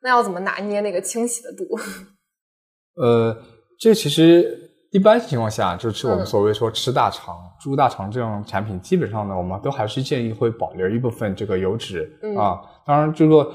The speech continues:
Speaker 2: 油脂的含量高与低，这个是说需要我们在产品开发的过程中需要去做控制。
Speaker 1: 嗯。
Speaker 2: 那，呃，如果说一个大肠啊，就用我们说干煸大肠，
Speaker 1: 嗯。
Speaker 2: 呃，就是干锅大肠，那其实这种大肠呢，我们会完全就是去把它做，做一个这个，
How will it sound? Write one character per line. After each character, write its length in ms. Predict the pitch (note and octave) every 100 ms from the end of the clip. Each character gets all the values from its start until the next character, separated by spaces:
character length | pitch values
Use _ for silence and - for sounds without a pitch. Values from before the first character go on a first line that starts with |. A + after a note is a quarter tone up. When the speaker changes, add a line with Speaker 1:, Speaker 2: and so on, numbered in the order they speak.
| -
Speaker 2:
油 140 | C#3 D#3
脂 120 | B2
的 80 | A2
含 160 | G#2+
量 160 | C3 A#2+
高 220 | C#3+ C#3+
与 100 | A2
低， 220 | G#2 A#2+
这 100 | A#2+
个 160 | C3 A2
是 320 | - B2 A2+ -
说 160 | C3 A#2+
需 180 | - C#3
要 160 | B2+
我 100 | G#2+
们 160 | F#2+ G2
在 240 | C#3 A2+
产 160 | F#2+ A#2
品 80 | A#2+
开 120 | A#2+
发 120 | B2
的 80 | B2
过 140 | C#3
程 100 | A2+
中 160 | A2+ A#2
需 120 | B2
要 60 | A#2
去 200 | - C3
做 160 | C3
控 240 | B2 F#3 A2
制。 260 | - E2+ - _ -
Speaker 1:
嗯。 160 | G#3
Speaker 2:
那， 240 | F3 C#3+ C#3 - -
呃， 160 | A#2+
如 180 | A2+ C#3+
果 160 | A3+ A#2+
说 160 | -
一 60 | A2+
个 80 | C#3+
大 220 | - A2+
肠 200 | - G2+
啊， 160 | G#2 G2
就 120 | B2
用 100 | A#2
我 20 |
们 80 | G2+
说 140 | A2+
干 180 | - D#3 F#3+
煸 200 | G2 F2
大 180 | G#2+ G2+
肠， 260 | - F2+ -
Speaker 1:
嗯。 240 | G#3 G3 E3 -
Speaker 2:
呃， 120 | A2+
就 160 | G#2+ A2+
是 80 | A2
干 200 | D3+ D#3+
锅 140 | D#3
大 160 | D#3 G2+
肠， 260 | - F#2+ G2+ _ _
那 80 | C#3+
其 180 | - C3+
实 80 | C3+
这 60 |
种 180 | F3+ G#2+
大 180 | G#2 C3+
肠 100 | A2 A2
呢， 40 |
我 80 | G#2
们 120 | F#2
会 120 | A#2
完 160 | A2 G#2+
全 140 | A2
就 80 | A2
是 100 | A2+
去 200 | G#2+ C3
把 120 | A2
它 140 | F#2 G2
做， 220 | A#2+ G#2
做 180 | - A2
一 60 |
个 160 | A2 G#2+
这 100 | A2+
个， 420 | A2+ G2 F#2 D#2+